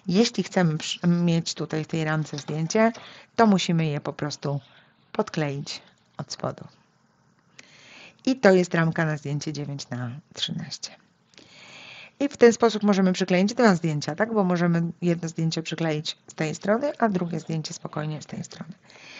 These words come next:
Tutaj mamy znowu klapkę otwieraną w dół. Tu mamy jeszcze miejsce na zdjęcie, a z boku zrobiłam taką kieszonkę, do której włożyłam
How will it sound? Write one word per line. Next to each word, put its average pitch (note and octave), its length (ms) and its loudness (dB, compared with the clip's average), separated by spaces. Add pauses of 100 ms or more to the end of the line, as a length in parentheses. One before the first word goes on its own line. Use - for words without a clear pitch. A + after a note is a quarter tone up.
(400)
Tutaj C#4 260 6
mamy G3+ 240 8
znowu F3 280 2
klapkę C#3+ 540 -2
otwieraną B2+ 640 -4 (160)
w F#3+ 100 -4
dół. C4 340 6 (400)
Tu B3 100 6
mamy F3+ 280 10
jeszcze D#3 240 0
miejsce C#3 500 -6 (240)
na A#3+ 180 6
zdjęcie, G#3+ 600 4 (380)
a C#4 140 8
z G#3+ 100 0
boku G#3 600 6 (320)
zrobiłam F#3+ 500 4
taką D#3+ 520 -2 (100)
kieszonkę, F3+ 680 2 (500)
do C4 140 8
której G3+ 320 4
włożyłam D#3+ 640 0